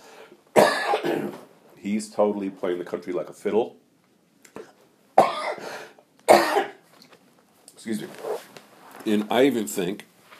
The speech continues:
that I wouldn't be surprised if this whole Russian, uh, intervention thing is also a complete bogus story invented by his own people,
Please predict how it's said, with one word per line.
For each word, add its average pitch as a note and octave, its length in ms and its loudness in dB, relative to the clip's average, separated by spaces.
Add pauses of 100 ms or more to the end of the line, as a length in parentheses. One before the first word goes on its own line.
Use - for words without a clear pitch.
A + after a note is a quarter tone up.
(420)
that F2 460 0 (1300)
I A#2 100 6
wouldn't C3+ 240 4
be C3+ 80 -4
surprised F#2+ 800 -4 (440)
if E2+ 180 -10
this F2 120 -14
whole A2+ 640 2
Russian, G#2 720 -2 (140)
uh, F2 340 -6
intervention F2+ 560 -6
thing B2 300 -8 (720)
is - 160 -6
also F#2+ 540 0
a E2 140 -6
complete E2+ 540 -8
bogus F2+ 360 0
story D2+ 460 -6 (480)
invented E2 400 -10
by D2+ 120 -6
his D2 140 -12
own C#2+ 120 -12
people, - 300 -18